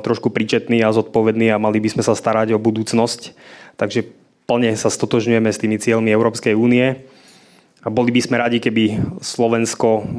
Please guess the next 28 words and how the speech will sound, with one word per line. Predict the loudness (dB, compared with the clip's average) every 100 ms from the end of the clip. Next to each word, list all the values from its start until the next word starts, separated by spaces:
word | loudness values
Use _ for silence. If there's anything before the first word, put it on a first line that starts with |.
| -4
bolo | 0 2
rovnako | 2 0 0 0
zodpovedné | -2 0 0 2 0
a | -2
možno | -2 -2
sa | -2
stalo | 0 0 0 -2
ešte | -2 0
aj | 0
v, | -2 -4
aspoň | -4 -4 -4
v | 0 0
niektorých | 0 0 -2 0
častiach, | -2 0 -2 -4 -8 _ _ _ _ _ _ -2
a, | 2 2 2
tej | 0
problematiky | 0 2 2 0 -2 -2 0
lídrom | 2 2 2 0 0
aj | -2
v | 0
rámci | -2 -2 0
Európy, | 2 2 2 0
pretože | -2 -2 -2
aj | 0 0 2
to | 0
je |
možné. | 2 -2 -2 -2 -2
Mar-, | -4 -6 -6